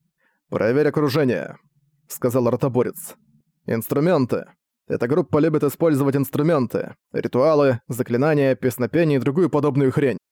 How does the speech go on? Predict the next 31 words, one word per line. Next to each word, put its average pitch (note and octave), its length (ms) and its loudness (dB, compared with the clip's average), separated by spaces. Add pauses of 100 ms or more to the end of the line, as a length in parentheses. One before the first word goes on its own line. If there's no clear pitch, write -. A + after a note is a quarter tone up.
(400)
при B2 120 -2
помощи B2+ 300 0
которой C#3+ 300 0
они C3+ 120 2
пытаются B2+ 440 0
улучшить C3+ 260 0
контроль C3 360 0
над D#3+ 120 -2
своими D3 240 2
способностями». A#2 880 -2 (680)
«Вроде D3+ 320 0
разумно», — B2 580 -2 (640)
сказала A#2+ 420 -2
я. - 400 -2 (560)
«Способности D3 640 -2
становятся C#3+ 460 0
тем D3 160 0
сильнее, C#3+ 400 0
чем C#3 200 -2
твое C#3 180 0
душевное C3+ 420 0
состояние C#3 480 0
ближе C3 240 0
к - 60 -18
тому, C#3 200 0
каким C#3 300 -2
оно C3+ 140 2
было C3 200 2
в A#2+ 60 -4
момент C3+ 260 2
триггера. - 540 -2